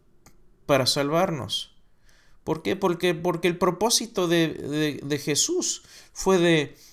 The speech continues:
dar su vida por nosotros. El propósito de él, de su vida, fue de recibir el castigo que me, que, que me correspondía a mí y a usted. Y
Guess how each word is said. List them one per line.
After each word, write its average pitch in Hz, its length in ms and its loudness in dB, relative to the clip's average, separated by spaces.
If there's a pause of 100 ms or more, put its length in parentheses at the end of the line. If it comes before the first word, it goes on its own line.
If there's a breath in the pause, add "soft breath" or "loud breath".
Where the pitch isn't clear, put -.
dar 196 380 2
su 190 220 0
vida 180 340 0
por 139 160 -2
nosotros. 127 840 -2 (480 soft breath)
El 139 180 0
propósito 160 760 2
de 156 400 6
él, 147 160 2
de 131 100 2
su 127 220 2
vida, 143 340 2
fue 151 280 2
de 151 160 6
recibir 139 580 2
el 170 180 2
castigo 127 840 -2 (320 soft breath)
que 131 100 0
me, 127 220 0
que, 127 120 2 (240)
que 127 140 2
me 123 160 -2
correspondía 127 840 0
a 127 60 -2
mí 147 280 -2
y 135 100 -2
a 117 80 4
usted. 110 580 0 (640 loud breath)
Y 156 320 2